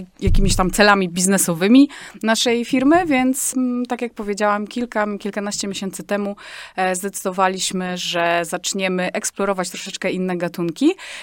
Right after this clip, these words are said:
I to się nie, to się odbywało dokładnie w ten sposób, że znajdowały się osoby i znajdowały się teamy, które po prostu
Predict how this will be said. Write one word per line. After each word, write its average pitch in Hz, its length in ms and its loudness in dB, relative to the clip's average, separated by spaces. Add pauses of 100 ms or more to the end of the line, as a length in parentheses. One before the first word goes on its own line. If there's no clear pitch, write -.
I 220 80 -6
to 294 100 4
się 339 240 2
nie, 285 320 6 (280)
to 294 100 2
się 294 140 2
odbywało 254 480 4
dokładnie 247 540 4
w - 60 -10
ten 233 140 0
sposób, 208 520 -2
że 254 640 4
znajdowały 233 560 6
się 208 340 0
osoby 233 380 2
i 226 40 0
znajdowały 208 460 0
się 202 140 -6
teamy, 208 300 -2
które 330 220 -4
po 262 120 -8
prostu 269 380 -2